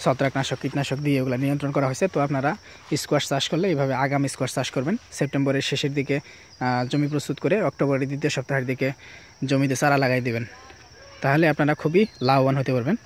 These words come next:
আর হচ্ছে যখন ফল আসা শুরু করবে তখন আপনারা এখানে, আহ,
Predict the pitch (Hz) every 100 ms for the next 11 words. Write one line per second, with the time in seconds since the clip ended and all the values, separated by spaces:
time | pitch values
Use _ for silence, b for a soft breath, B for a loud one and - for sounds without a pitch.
0 | - B B B B B B B B -
1 | - - 135 139 139 - 156 143 135 -
2 | - - 143 139 135 160 151 147 139 151
3 | 151 135 139 139 139 139 139 139 143 135
4 | - - - - - 131 120 117 120